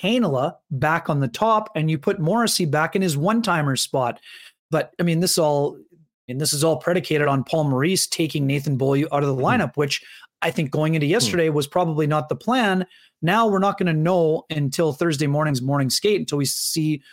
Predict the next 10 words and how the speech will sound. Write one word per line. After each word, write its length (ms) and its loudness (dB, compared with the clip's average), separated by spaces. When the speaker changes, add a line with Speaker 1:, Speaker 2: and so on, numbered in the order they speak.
Speaker 1:
who 120 -4
stays 340 0
on 180 0
late. 340 0
But 180 -4
I 160 -2
could 180 -2
easily 380 0
see 260 0
Heinola 480 -2